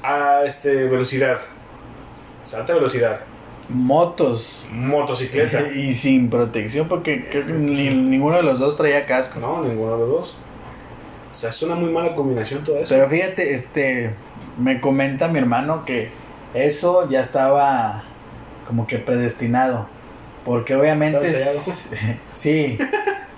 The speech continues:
Speaker 2: o sea, ya traían a la señora muerta encima.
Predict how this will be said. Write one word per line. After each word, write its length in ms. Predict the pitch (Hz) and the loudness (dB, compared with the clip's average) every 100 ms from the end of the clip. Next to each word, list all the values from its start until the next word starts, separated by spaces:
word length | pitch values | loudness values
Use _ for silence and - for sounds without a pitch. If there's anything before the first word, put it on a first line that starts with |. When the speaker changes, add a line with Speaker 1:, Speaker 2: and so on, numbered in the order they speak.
| - | -4
Speaker 2:
o 120 | 127 | 0
sea, 200 | 135 135 | 4 4
ya 260 | 131 139 139 | 4 2 2
traían 540 | 165 156 151 151 160 | 2 2 2 2 2
a 440 | 156 131 110 110 - - - - - - - | 4 2 0 -4 -10 -18 -18 -18 -18 -18 -6
la 480 | 117 113 110 110 110 | -2 0 0 0 -4
señora 760 | - 120 117 127 127 113 104 117 | -2 0 0 2 2 0 -2 0
muerta 400 | 117 120 117 127 | 2 2 0 -2
encima. 340 | 113 113 113 | -2 -2 -2